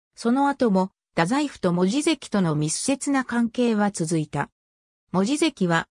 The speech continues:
音が通ずることから、門司関とも呼ばれ、十二世紀には、歌枕として、両人飛翔、三木記歌集、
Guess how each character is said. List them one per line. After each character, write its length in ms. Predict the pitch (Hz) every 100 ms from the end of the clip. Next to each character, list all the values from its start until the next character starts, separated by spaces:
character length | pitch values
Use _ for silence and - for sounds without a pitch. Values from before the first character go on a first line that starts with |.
| _
音 260 | - 185 294
が 160 | 269 202
通 300 | - 269 269
ず 120 | 269
る 100 | 269
こ 120 | 247
と 100 | 247
か 120 | 196
ら、 220 | 156 147 _ _
門 200 | - 170
司 120 | 202 302
関 300 | 320 - -
と 100 | 233
も 140 | 202
呼 160 | 170 160
ば 120 | 160
れ、 220 | 147 - _ _
十 240 | - 254 311
二 160 | 311
世 240 | 302 285 269
紀 140 | 202
に 120 | 185
は、 180 | 160 151 _ _
歌 260 | 156 175 240
枕 380 | 269 - 240 208
と 160 | 180
し 120 | -
て、 220 | - 170 - _ -
両 240 | 196 277
人 260 | 262 294 277
飛 180 | -
翔、 400 | - 196 170 147 _ _
三 360 | - 202 277 277
木 280 | 277 262 -
記 120 | -
歌 140 | -
集、 400 | 190 - 180 175